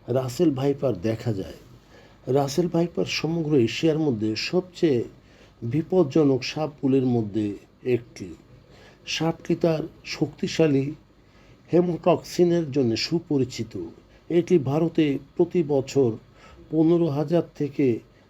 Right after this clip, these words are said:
প্রায় পঁচিশ হাজার জন মানুষের মৃত্যুর জন্য দায়ী। একবার কামড়ানোর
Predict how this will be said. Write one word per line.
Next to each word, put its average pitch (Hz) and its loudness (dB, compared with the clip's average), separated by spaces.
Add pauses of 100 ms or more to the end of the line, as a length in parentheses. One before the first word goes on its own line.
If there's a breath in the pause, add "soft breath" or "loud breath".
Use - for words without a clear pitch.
(140)
প্রায় 131 0 (240)
পঁচিশ 170 -2
হাজার 151 0
জন 131 4
মানুষের 123 0
মৃত্যুর 135 -2
জন্য 120 2 (200)
দায়ী। 120 0 (1120 soft breath)
একবার 175 0
কামড়ানোর 165 2